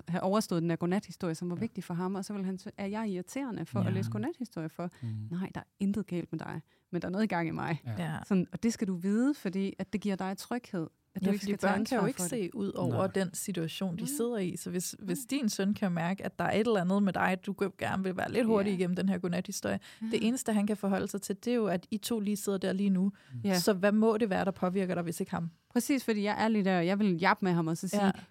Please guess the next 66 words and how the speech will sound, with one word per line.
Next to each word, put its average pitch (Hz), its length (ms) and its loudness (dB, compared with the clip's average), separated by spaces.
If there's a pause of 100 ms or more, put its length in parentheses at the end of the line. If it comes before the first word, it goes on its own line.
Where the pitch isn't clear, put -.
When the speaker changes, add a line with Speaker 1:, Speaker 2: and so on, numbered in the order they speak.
(120)
Speaker 1:
"Læg 240 220 4
dig 208 100 2
nu 190 80 4
ned. 160 280 2
Kom 254 180 6
Speaker 3:
Ja. 247 60 8
Speaker 1:
nu, 214 200 6
få - 120 -2
nu 233 100 4
tøjet 247 300 4
Speaker 2:
Mm. 185 60 2
Speaker 1:
af." 202 200 0
Og - 80 0
så 240 100 -2
vil 214 80 0
han 208 140 2
tænke, 226 260 -4 (580)
"Ja, 226 120 -2 (280)
det 233 120 -2
er 233 40 0
ikke 247 120 -4
fair, 226 320 -2
mor, 175 340 -2
fordi 208 160 0
Speaker 3:
Ja, 208 60 4
Speaker 1:
jeg 220 100 4
har 214 100 0
ikke 233 60 -2
Speaker 3:
hvad 240 80 -2
har 262 100 0
jeg 262 40 4
Speaker 1:
gjort 254 160 4
Speaker 3:
gjort? - 140 0
Speaker 1:
noget. 220 240 2
Jeg 233 120 -4
gør 262 160 4
Speaker 3:
Ja. 226 60 6
Speaker 1:
ikke 233 160 -2
noget 247 200 0
forkert." 247 440 -2 (260)
Nej, 208 240 -4
det - 120 -10
gør 226 180 -2
du 220 100 -2
ikke. 185 200 -2 (160)
Jeg 208 60 0
er 202 40 0
bare 202 200 0
vildt 220 220 -2
irriteret, 170 400 -2
fordi 190 240 -4
jeg 190 140 -2
har 208 140 2
noget 175 180 0
andet 196 300 0
inde 175 160 2
i 190 40 -2
mig. 170 320 -2 (120)
Speaker 3:
Ja. 120 160 0 (160)
Speaker 1:
Du 233 80 0
skal 113 200 -4
gøre, 202 160 2
hvad 202 120 -2
du 196 120 -4
gør. 180 180 -2
Jeg 180 80 -2